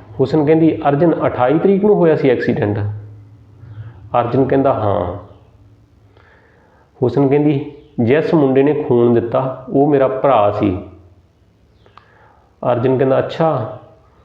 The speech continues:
ਹੁਸਨ, ਉਸ ਦਾ ਮੇਰੇ ਵੱਲੋਂ ਧੰਨਵਾਦ ਕਰਨਾ।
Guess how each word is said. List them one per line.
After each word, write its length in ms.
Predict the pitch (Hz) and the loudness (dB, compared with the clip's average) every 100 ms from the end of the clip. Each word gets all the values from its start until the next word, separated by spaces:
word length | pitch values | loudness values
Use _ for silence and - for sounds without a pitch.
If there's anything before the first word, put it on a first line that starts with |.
| _ _ _ 135 | _ _ _ -2
ਹੁਸਨ, 440 | 131 165 131 - - - | 2 2 0 -4 -14 -4
ਉਸ 240 | 135 147 | -2 0
ਦਾ 100 | 156 | 2
ਮੇਰੇ 280 | 147 135 135 | 2 4 4
ਵੱਲੋਂ 300 | 131 131 143 | 2 0 0
ਧੰਨਵਾਦ 520 | 147 131 113 113 110 | 0 2 2 0 0
ਕਰਨਾ। 360 | - 92 95 | -2 -4 -6